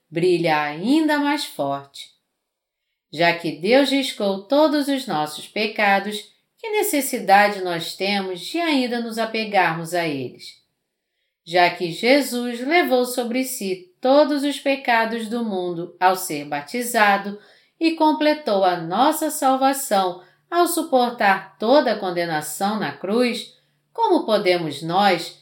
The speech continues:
sendo irmãos na fé e servos de Deus, guardar ressentimento uns contra os outros por causa de pequenos erros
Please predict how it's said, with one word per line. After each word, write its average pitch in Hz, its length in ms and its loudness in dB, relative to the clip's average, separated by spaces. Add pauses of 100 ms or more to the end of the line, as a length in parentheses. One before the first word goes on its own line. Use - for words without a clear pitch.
(140)
sendo 180 520 -4
irmãos 180 540 0
na 220 200 2
fé 160 460 -2
e 190 140 -4
servos 147 560 -4
de 226 180 -4
Deus, 247 500 0 (320)
guardar 269 520 6
ressentimento 262 1160 -2
uns 170 320 -6
contra 160 420 -8
os 254 180 -2
outros 269 520 2 (300)
por 415 220 -2
causa 285 300 4
de 247 100 -6
pequenos 277 760 -2
erros 247 600 0